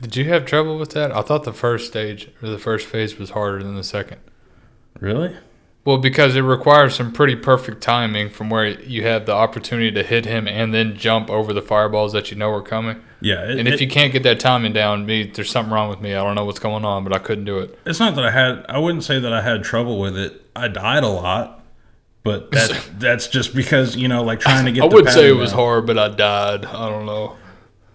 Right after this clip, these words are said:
Speaker 2: I mean, I probably died a thousand times playing this,
Speaker 1: Tr-,
Speaker 2: this game.
Speaker 1: true,
Speaker 2: <laughs> You know,
Speaker 1: true.
Speaker 2: like, you know, the, the ten times I died figuring out the pattern for Dracula was, it didn't seem like much to me at the time.
Speaker 1: Mm-hmm.
Speaker 2: So once I got the pattern figured out, I was just like, "Okay, let me die real quick so I can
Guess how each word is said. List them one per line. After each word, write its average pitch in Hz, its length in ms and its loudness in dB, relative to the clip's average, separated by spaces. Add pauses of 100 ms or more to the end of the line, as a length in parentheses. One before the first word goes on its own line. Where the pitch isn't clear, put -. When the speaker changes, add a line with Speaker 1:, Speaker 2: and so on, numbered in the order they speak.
(160)
Speaker 2:
I 135 100 -6
mean, 147 140 0
I 135 100 2
probably 139 240 4
died 117 160 0
a 101 80 -4
thousand 107 440 0
times 104 300 -4
playing 92 260 -6
this, - 180 -10 (300)
Speaker 1:
Tr-, - 180 -10
Speaker 2:
this 98 120 -4
game. 95 260 -4
Speaker 1:
true, 110 340 2
Speaker 2:
<laughs> 127 60 0
You 127 200 -2
know, 123 80 2
Speaker 1:
true. 120 300 6
Speaker 2:
like, 120 80 -14 (240)
you 110 100 0
know, 107 180 2
the, 107 280 -4
the 107 260 -6 (140)
ten 123 260 2
times 117 480 0
I 110 140 -2
died 110 680 -4
figuring 113 400 -2
out 113 380 -6
the 107 100 -4
pattern 107 340 2
for 101 140 -4
Dracula 98 540 -2
was, 98 380 -4
it 98 80 -10
didn't 107 240 -4
seem 104 220 -4
like 90 200 -6
much 98 240 -6
to 107 100 -6
me 107 140 0
at 104 80 -6
the 107 100 -10
time. 104 380 -8
Speaker 1:
Mm-hmm. 117 360 -6 (160)
Speaker 2:
So 90 380 -2 (240)
once 143 160 0
I 123 60 -2
got 117 160 2
the 110 80 -6
pattern 107 320 2
figured 95 320 0
out, 98 240 2
I 104 100 0
was 98 120 -4
just 90 180 -12
like, 92 120 -8
"Okay, 113 300 -2
let 110 140 -2
me 113 80 0
die 101 160 2
real 95 180 0
quick 95 240 -6
so 90 100 -8
I 92 60 -8
can 95 300 -14